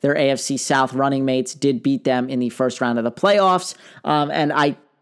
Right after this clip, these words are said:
am not a fan of Bill O'Brien. I think he is a terrible head coach in this league. Uh, but that's, if I had to pick, I would still take Saints minus seven. Um, but I would not be shocked either way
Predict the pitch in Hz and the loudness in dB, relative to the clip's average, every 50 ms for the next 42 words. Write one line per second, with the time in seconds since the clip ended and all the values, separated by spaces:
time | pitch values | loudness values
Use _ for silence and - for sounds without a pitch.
0 | _ _ _ - - 151 139 143 143 147 151 151 143 - - 156 147 143 139 123 | _ _ _ -4 -2 0 2 2 4 4 4 2 2 0 0 0 0 0 0 0
1 | 110 143 143 143 135 113 139 135 135 135 135 135 135 135 135 127 - 139 139 127 | 2 2 2 2 2 2 2 2 2 2 0 0 -2 -4 -4 -4 -4 -4 -6 -4
2 | - 139 135 135 139 135 123 117 120 117 113 - - - 147 156 160 151 143 156 | -4 -4 -4 -2 -2 -2 -2 -2 -2 -4 -4 -6 -2 0 2 2 2 2 0 0
3 | 143 127 131 131 113 - - 131 131 123 - 127 123 120 120 117 - - 131 131 | 0 0 -2 -2 -2 -2 -2 -2 -2 -2 -2 -2 -2 -2 -4 -4 -4 -2 -2 0
4 | 131 131 127 117 - - - - - - - - - - 123 123 123 123 120 - | 0 0 -2 -4 -8 -14 -20 -20 -20 -20 -16 -8 -4 -2 0 0 0 -2 -2 0
5 | - 131 127 - - 151 135 139 135 - - - _ - 160 143 - - 143 131 | 0 0 0 0 0 0 0 0 0 -2 -10 -12 _ -4 -4 -2 0 2 0 2
6 | - - 156 165 160 - 175 139 - - 160 156 143 - - - 135 131 127 131 | 2 2 2 2 2 0 -4 -4 -2 -2 -2 -2 -2 -4 -6 -4 -4 -2 -2 -4
7 | - 131 120 - - - 170 151 143 - - 139 127 117 - - - - 143 135 | -6 -8 -8 -8 -4 -2 0 -2 -2 -2 -2 -4 -4 -4 -4 -8 -6 -4 -4 -4
8 | 131 - - 143 131 131 127 123 120 117 - - - - 156 143 131 143 147 147 | -4 -6 -6 -4 -2 -2 -2 -2 -4 -4 -6 -6 -2 0 0 2 2 0 0 -2
9 | 139 _ - - - - _ _ _ _ _ _ - 139 131 131 131 131 123 123 | -4 _ -16 -20 -20 -20 _ _ _ _ _ _ -2 0 0 2 2 2 2 2
10 | - 135 135 131 123 135 135 143 139 139 135 - 135 123 - - - - 143 135 | 2 2 2 2 0 0 0 2 0 0 0 -2 -4 -4 -4 -4 -2 0 2 2
11 | 127 123 - - - _ - 135 131 131 127 131 123 120 117 120 117 113 113 113 | 2 0 -2 -8 -12 _ 0 0 2 2 2 2 2 2 2 2 2 0 -2 -4